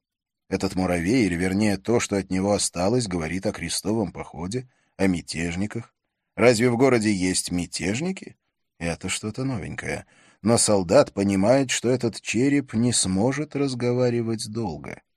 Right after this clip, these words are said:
Нельзя терять ни единой молекулы на бесполезное отступление. Какой вопрос самый нужный после такой ошеломляющей фразы?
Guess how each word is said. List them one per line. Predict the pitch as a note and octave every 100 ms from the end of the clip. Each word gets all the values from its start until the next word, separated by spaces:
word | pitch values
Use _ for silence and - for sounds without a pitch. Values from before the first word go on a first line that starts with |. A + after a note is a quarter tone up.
| _ _ _ _ _
Нельзя | F2+ G2+ F2+ E2+ A2 A#2+
терять | - F#2+ G2 A#2 -
ни | G#2+ A2
единой | G#2+ G#2+ F2 G#2 C3+ B2+ A#2+
молекулы | A#2+ A#2+ B2+ A#2+ - G#2+ G2
на | F2+
бесполезное | F2+ - E2 F#2 G#2 E2 F2+ F2+
отступление. | - - - E2+ D#2+ C2+ A1 G#1+ _ _ _ _ _
Какой | - D3 - G3+ G#2+
вопрос | G2 A2 D#3+ A#2
самый | - - B2+ G2+ G2
нужный | F#2 F#2+ C#3+ B2+ F2 E2+ E2 D2 - _
после | - G2 - F2+
такой | - G2 G2 E2+
ошеломляющей | - F#2 G2 F#2+ D#2+ D2 -
фразы? | F#2 - - - -